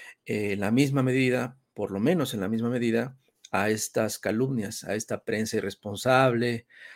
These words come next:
a estas mentiras que están, que tienen muchísimos micrófonos, muchísimas páginas, muchísima tinta, muchísimos recursos. Y es muy poderosa, es tremendamente poderosa, es, es muy ruidosa y, y, y,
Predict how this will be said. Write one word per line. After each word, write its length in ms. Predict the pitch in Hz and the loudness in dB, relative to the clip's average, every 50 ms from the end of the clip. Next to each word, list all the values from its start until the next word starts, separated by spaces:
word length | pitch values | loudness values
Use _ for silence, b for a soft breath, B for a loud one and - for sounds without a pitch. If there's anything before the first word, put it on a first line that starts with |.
| B B | B B
a 240 | B - 104 104 107 | B -4 -2 0 2
estas 480 | 110 107 - - - - 95 98 95 101 | 0 0 -2 -4 -2 0 0 0 0 -2
mentiras 480 | 98 98 95 - 127 131 139 131 131 | -4 -6 -2 0 2 4 4 4 2
que 100 | - - | 0 -4
están, 340 | 98 - - 110 110 123 113 | -6 -4 -2 0 0 0 0
que 120 | - - 104 | -2 -6 -4
tienen 260 | - 131 139 139 131 | -2 0 2 2 2
muchísimos 640 | 120 113 - - 156 175 160 170 165 170 165 143 | 2 0 0 -2 -2 -2 -2 0 0 0 0 0
micrófonos, 680 | 147 139 135 151 151 156 147 - 151 139 139 135 131 135 | -2 -2 2 4 4 4 4 2 0 -2 -2 -2 -4 -6
muchísimas 600 | 110 98 - - 127 127 - 127 120 117 113 - | -8 -8 -6 -4 -4 -4 -2 -2 -2 -2 -2 -2
páginas, 600 | - 120 120 120 117 - 131 127 120 117 110 110 | 0 0 0 0 -2 -2 -2 0 0 0 -2 -4
muchísima 460 | 104 - - 110 98 - 110 101 98 | -6 -8 -8 -8 -6 -4 -4 -4 -6
tinta, 580 | - - 117 123 127 127 127 - 127 123 117 - _ _ _ _ _ | -4 -2 0 0 0 0 0 -2 -2 -2 -4 -6 _ _ _ _ _
muchísimos 760 | 123 120 117 113 - - 151 190 180 - 190 180 180 156 131 | -2 -2 -2 -2 -2 0 0 0 0 2 2 2 2 2 2
recursos. 800 | 131 127 131 - 165 180 185 - - 135 110 - - - - _ B B B B B B B B B B B B B B - | 0 -2 0 0 0 0 0 0 -2 -2 -4 -4 -6 -10 -14 _ B B B B B B B B B B B B B B 0
Y 200 | - 147 135 139 | 4 10 12 12
es 160 | 156 156 175 | 12 12 10
muy 240 | 160 165 185 220 233 | 8 10 10 10 10
poderosa, 640 | - 190 170 147 135 165 190 - - 110 107 - _ _ - | 8 8 8 8 8 8 6 4 2 -2 -4 -6 _ _ 2
es 200 | - 147 - - | 2 2 4 4
tremendamente 800 | - 190 185 180 190 202 202 202 202 196 190 180 165 165 190 180 | 2 2 4 6 6 6 6 4 4 4 4 2 2 0 -2 -2
poderosa, 600 | - 135 123 120 135 170 165 - 131 113 117 - _ _ _ _ | 0 0 0 0 0 -2 -4 -4 -6 -8 -10 -14 _ _ _ _
es, 320 | - 127 131 127 - - - - | 0 0 0 0 0 -2 -2 -2
es 180 | 123 127 139 | -2 -2 0
muy 180 | 139 147 170 175 | 0 2 2 4
ruidosa 800 | 175 160 143 135 147 151 165 160 - - 160 165 165 175 226 - _ - | 4 4 4 6 6 6 6 6 2 0 0 0 0 0 -4 -8 _ -8
y, 280 | 131 123 120 117 120 117 - | -6 -4 -2 -2 -2 -4 -4
y, 380 | - 123 120 110 110 110 - - | -4 -4 -2 -2 -2 -4 -4 -6
y, 380 | - 113 107 104 104 104 131 - | -6 -6 -6 -6 -6 -8 -10 -12